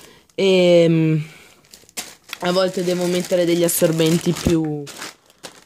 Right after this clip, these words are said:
più indicati, più pesanti per la notte, perché, ecco, la notte è il momento in cui veramente ho una perdita maggiore. Metto sotto questo e poi metto sopra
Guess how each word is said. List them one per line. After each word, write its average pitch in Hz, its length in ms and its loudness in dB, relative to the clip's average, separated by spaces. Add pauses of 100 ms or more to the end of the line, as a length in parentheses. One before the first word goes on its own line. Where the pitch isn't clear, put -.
(140)
più 180 260 4
indicati, 170 760 2 (100)
più 160 200 -4
pesanti 160 800 -2
per 156 160 2 (260)
la 165 120 4
notte, 196 560 2
perché, 160 500 2
ecco, 156 300 -2
la 156 100 2
notte 160 280 0
è - 20 2
il 160 60 0
momento 147 380 0
in 151 80 0
cui 147 140 -4
veramente 143 500 -2 (760)
ho 151 100 0
una 156 240 0
perdita 156 400 0
maggiore. 165 640 2 (380)
Metto 170 300 0
sotto 170 400 0
questo 190 680 -2
e 175 140 0
poi 165 220 2
metto 160 280 0
sopra 165 480 0